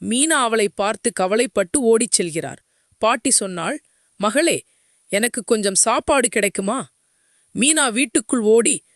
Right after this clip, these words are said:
தன் தட்டிலிருந்த சிறிய உணவையே பாட்டிக்கு கொடுத்தாள். அவள் புன்னகையுடன் சொன்னாள், "நீங்கள் சாப்பிடும்போது நான் மகிழ்கிறேன் பாட்டி."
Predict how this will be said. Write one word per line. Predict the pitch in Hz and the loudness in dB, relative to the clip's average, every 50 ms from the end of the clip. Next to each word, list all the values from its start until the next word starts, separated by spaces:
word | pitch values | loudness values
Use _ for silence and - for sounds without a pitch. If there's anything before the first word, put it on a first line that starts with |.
| _ _ _ | _ _ _
தன் | - 226 220 196 | -4 -2 -2 0
தட்டிலிருந்த | - 240 240 - - 339 311 320 277 277 240 214 | 0 -2 -2 2 0 2 2 2 2 2 0 2
சிறிய | 208 - 262 269 285 294 302 269 | 2 2 2 2 2 2 2 0
உணவையே | 240 226 240 226 220 220 208 226 302 - | 0 0 0 0 0 0 0 0 -2 -2
பாட்டிக்கு | - - 226 233 220 - 240 - - 196 | -2 -2 -2 -2 -2 -4 -6 -6 -8 -6
கொடுத்தாள். | - - 185 180 - - - - - _ _ _ _ _ _ _ _ _ | -4 -4 -4 -4 -4 -8 -10 -10 -10 _ _ _ _ _ _ _ _ _
அவள் | - - 208 233 - - - - _ _ _ _ _ _ | -2 0 2 2 2 0 -2 -6 _ _ _ _ _ _
புன்னகையுடன் | - 247 277 311 359 302 330 320 294 262 262 254 | -2 0 2 2 2 2 2 2 2 2 2 2
சொன்னாள், | 220 - 226 202 196 180 - - - - _ _ _ _ _ _ _ _ | 2 2 2 0 -4 -6 -8 -8 -10 -16 _ _ _ _ _ _ _ _
"நீங்கள் | _ 214 262 330 381 349 349 294 | _ 2 2 2 4 2 2 2
சாப்பிடும்போது | - - 233 277 - - 349 330 302 247 247 240 247 - | 2 2 2 0 0 0 0 0 2 4 4 4 4 4
நான் | 294 294 262 240 214 | 2 2 0 2 2
மகிழ்கிறேன் | 214 214 202 294 294 226 269 240 226 214 190 | 2 2 4 2 2 2 2 0 0 0 0
பாட்டி." | - 202 185 175 - 202 196 - | -2 -2 -2 -2 -2 -4 -6 -6